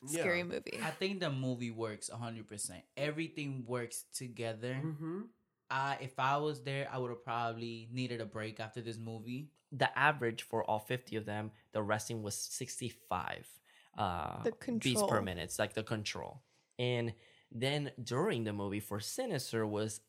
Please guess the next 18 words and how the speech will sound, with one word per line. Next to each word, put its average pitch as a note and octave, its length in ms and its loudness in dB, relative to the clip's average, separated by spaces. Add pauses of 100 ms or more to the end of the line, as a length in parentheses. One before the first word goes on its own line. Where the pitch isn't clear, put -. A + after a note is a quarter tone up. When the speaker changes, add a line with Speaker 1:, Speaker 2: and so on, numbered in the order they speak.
(100)
Speaker 4:
eighty-six D3+ 1000 -2 (560)
beats B2+ 220 -2
per G#2 180 -4
minute, D#2+ 340 -6 (600)
and, B2+ 260 2
which B2 160 -2
is A#2 120 -2
pretty G3+ 220 2
significant. A2 680 -2 (140)
And A2 180 0
that's, A#2+ 220 4
Speaker 2:
Yeah. C#3+ 60 8
Speaker 4:
like, A2 160 0
during A#2 400 6
Speaker 1:
Yeah. G#2+ 60 -2
Speaker 4:
the G#2+ 160 0
entire G2+ 400 0
movie. D#2+ 580 -8